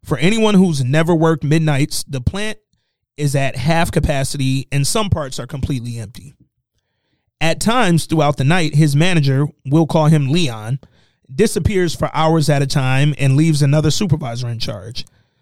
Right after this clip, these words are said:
A production worker, who we'll call Monique, also disappears from the line or goes home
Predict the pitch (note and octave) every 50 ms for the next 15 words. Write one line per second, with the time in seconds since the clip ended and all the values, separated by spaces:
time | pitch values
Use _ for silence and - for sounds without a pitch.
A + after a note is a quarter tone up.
0 | _ _ - C#3+ C3 - C#3 C3+ F#3 A3+ - - G3 D#3+ D3+ D3+ C#3 C3+ - C#3+
1 | D3 C#3+ D#3 D3+ C#3+ D#3 D#3+ D#3+ C#3+ - D#3+ C#3 C#3 C#3 C#3 C#3+ D3+ D#3 D#3 F#3+
2 | G3 B2 B2+ - - - _ _ _ _ - G#3 A#3+ A#3+ - - D#3+ D#3 C#3 C#3+
3 | D3 - D3 C3 - D3+ C#3 C#3 C3+ - E3 D#3+ D3 D3+ D3 E3 G3 G#3+ G#3 G#3
4 | G#3 G3+ F#3 - - - - _ - F#3 F#3+ G3 F3 D#3 E3 F3 E3+ E3 - E3+
5 | E3+ D#3+ D#3